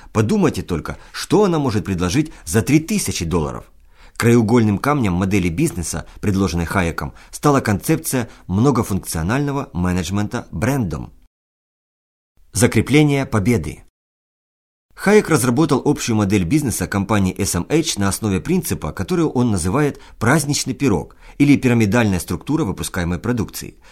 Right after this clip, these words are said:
которая аналогична пирамиде продукции, разработанной Альфредом Слоуном из General Motors в двадцатые годы. Чтобы привлечь внимание более широкого числа потребителей, имеющих разный доход,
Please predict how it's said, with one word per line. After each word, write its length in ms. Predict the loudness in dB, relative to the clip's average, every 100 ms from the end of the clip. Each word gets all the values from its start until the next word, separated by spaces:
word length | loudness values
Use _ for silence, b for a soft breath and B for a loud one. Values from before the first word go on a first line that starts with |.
| b
которая 340 | 0 2 2
аналогична 600 | 2 2 2 0 -2 -4
пирамиде 420 | -2 0 0 -2
продукции, 560 | -2 -2 -2 -2 -6 -6 B
разработанной 720 | -2 0 2 0 0 0 -2 B B
Альфредом 440 | 0 0 0 0
Слоуном 500 | 0 2 2 0 -6 -6
из 160 | -4 -4
General 400 | -2 -2 0 0
Motors 400 | 0 -2 -6 -14 B B
в 60 |
двадцатые 440 | -2 -2 -2 -6 -6
годы. 280 | -4 -6 -10 -20 B B B
Чтобы 260 | B -2 2
привлечь 400 | 4 4 4 2
внимание 380 | 0 0 2 2
более 240 | 2 2
широкого 480 | 0 -4 -2 -2 -2
числа 280 | -2 -4 -2
потребителей, 640 | -2 -4 -2 -4 -4 -6 -2
имеющих 540 | 0 0 0 -6 -4
разный 360 | 0 0 0 -4
доход, 420 | -6 -4 -6 -8